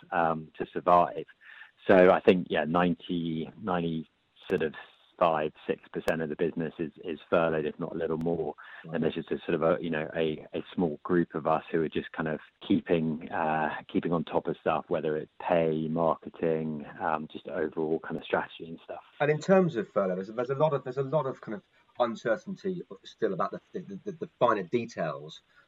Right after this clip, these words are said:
Speaker 2: of the job retention scheme. Is that something that is, that is, that is something that you, you're maybe not worried about, but interested in at the moment, or is it more about the fact that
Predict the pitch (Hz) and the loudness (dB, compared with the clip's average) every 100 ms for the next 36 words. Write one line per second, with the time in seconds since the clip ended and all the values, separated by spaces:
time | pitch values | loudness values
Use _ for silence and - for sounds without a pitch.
0 | - 92 104 101 87 87 90 - 85 - | -16 -12 -8 -8 -8 -12 -14 -14 -16 -12
1 | 87 82 - _ - 147 196 - 175 165 | -10 -10 -16 _ -8 -2 -2 -2 -4 -2
2 | 147 127 117 107 - 123 110 110 104 92 | -4 -4 -6 -8 -10 -6 0 2 0 -6
3 | _ _ 98 110 101 - - 127 120 113 | _ _ -4 -2 -2 -6 -16 -8 -6 -4
4 | 107 110 101 101 113 - 110 98 - _ | -4 -4 -8 -10 -20 -8 -6 -6 -8 _
5 | - - _ - 139 120 117 110 113 104 | -20 -20 _ -6 -4 -2 0 6 6 6
6 | 92 87 85 104 135 127 135 139 147 143 | 0 -4 -2 -4 -4 -8 -8 -6 0 2
7 | 156 165 131 143 127 123 117 113 110 - | 2 0 -2 -4 0 2 4 4 2 0
8 | 110 98 - 95 | 0 0 -2 -4